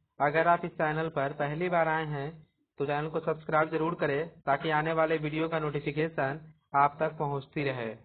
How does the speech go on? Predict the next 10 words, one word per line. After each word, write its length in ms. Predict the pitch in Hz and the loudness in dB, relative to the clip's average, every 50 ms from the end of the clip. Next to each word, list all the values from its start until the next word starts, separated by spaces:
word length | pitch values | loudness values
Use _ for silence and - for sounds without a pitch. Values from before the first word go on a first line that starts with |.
| _ _ _ _ _ _ _ _ _ _ | _ _ _ _ _ _ _ _ _ _
इस 160 | 160 156 151 170 | -10 -8 -8 -4
वीडियो 280 | 175 185 175 180 180 | -6 -4 -2 -2 -2
में 100 | 180 175 | -2 -2
हम 200 | 156 156 160 170 | -2 -2 -2 -2
लोग 100 | 165 160 | -2 -2
डिस्कस 400 | 151 156 151 - - 160 156 156 - | -2 -4 -4 -2 -4 -4 -4 -2 -4
करेंगे 360 | 175 165 170 170 165 165 160 170 185 185 - _ _ _ _ _ _ _ _ 139 | -4 -4 -4 -4 -2 -2 -2 -2 -4 -8 -14 _ _ _ _ _ _ _ _ -8
जो 200 | 127 139 147 147 | -4 -2 -2 0
भी 200 | 156 170 185 180 | 0 0 0 -2
स्टूडेंट 440 | 175 - 175 165 160 151 151 165 180 | -2 -4 -4 -2 -2 -2 -2 -2 -6